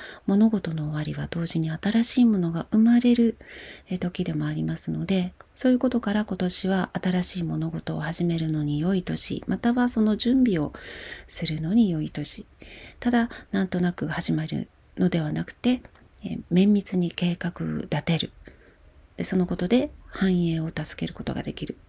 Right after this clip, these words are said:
まあ、陽のこう勢いを、えー、促すことができる。そんな一年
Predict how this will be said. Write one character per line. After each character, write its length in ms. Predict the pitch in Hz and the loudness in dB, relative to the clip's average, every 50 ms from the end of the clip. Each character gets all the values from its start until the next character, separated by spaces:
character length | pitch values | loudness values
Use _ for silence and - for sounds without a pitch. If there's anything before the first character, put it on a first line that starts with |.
| _ - - | _ -12 -4
ま 120 | 170 165 | -4 -2
あ、 20 | 160 | 0
陽 260 | 165 180 170 160 151 | 0 0 0 0 -2
の 240 | 147 147 147 151 - - - - - - - | -2 -2 -4 -4 -6 -10 -16 -16 -16 -18 -16
こ 120 | - - - | -10 -10 -6
う 40 | - | -6
勢 260 | - - - - 185 | -6 -6 -2 0 0
い 260 | 185 170 156 143 139 | 0 0 0 -4 -6
を、 120 | 147 175 - - - - - - - _ - | -6 -8 -10 -12 -18 -20 -20 -20 -20 _ -10
え 80 | - - | -8 -4
ー、 180 | - 165 165 | -2 0 0
促 180 | 156 156 151 151 | 0 0 -2 -4
す 100 | - - | -6 -6
こ 100 | - - | -8 -6
と 120 | - 180 | -6 -4
が 120 | 180 170 170 | -4 -4 -6
で 100 | - 165 | -6 -8
き 160 | - - 185 | -10 -10 -12
る。 80 | - - - | -12 -12 -12
そ 180 | - - - | -10 -6 -4
ん 140 | 175 160 156 | -2 -2 -2
な 160 | 156 151 - - | -4 -6 -8 -10
一 240 | - 151 - - 160 | -14 -10 -8 -4 -4
年 280 | 151 151 151 151 180 | -4 -4 -6 -8 -12